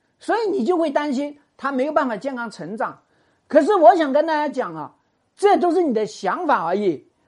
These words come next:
而不幸的婚姻让这个孩子会更加吃亏。所以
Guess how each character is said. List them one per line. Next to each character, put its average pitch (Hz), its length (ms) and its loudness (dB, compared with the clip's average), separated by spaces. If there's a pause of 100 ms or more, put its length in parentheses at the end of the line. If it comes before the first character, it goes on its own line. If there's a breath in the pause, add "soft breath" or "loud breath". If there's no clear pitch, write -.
而 320 320 4
不 339 200 2
幸 370 180 4 (100)
的 247 140 4
婚 233 180 6
姻 233 260 -2 (220 soft breath)
让 311 260 4
这 269 120 -2
个 302 120 0
孩 202 280 -2
子 269 400 -4
会 269 240 -2
更 311 400 6
加 208 400 0
吃 - 180 -4
亏。 190 400 -4 (420)
所 349 220 -2
以 349 220 0